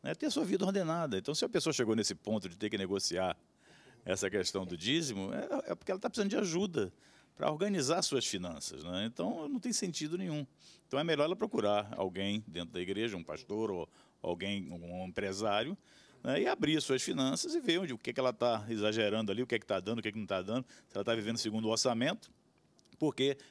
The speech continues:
Jesus, né, instituiu o dízimo exatamente pra isso, pra quebrar em nós aquela, a-, aquele amor ao dinheiro, aquela, aquele consumismo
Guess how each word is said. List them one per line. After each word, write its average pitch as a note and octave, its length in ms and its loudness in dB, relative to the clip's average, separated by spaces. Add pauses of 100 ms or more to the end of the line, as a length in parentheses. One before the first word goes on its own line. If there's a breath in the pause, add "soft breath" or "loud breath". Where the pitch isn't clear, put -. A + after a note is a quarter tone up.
Jesus, B2 560 2
né, A2+ 180 4
instituiu A#2 580 0
o G2+ 60 0
dízimo F3 420 0 (300 soft breath)
exatamente G3 460 0
pra - 140 -2
isso, D#3+ 200 2
pra C#3 120 2
quebrar B2+ 420 2
em B2+ 60 0
nós A#2 440 2
aquela, D3 420 0 (440 loud breath)
a-, A2+ 260 2
aquele A#2+ 340 4
amor A2+ 320 4
ao C3+ 60 4
dinheiro, B2+ 400 4
aquela, A#2+ 420 2
aquele A2+ 200 0
consumismo D#3 840 0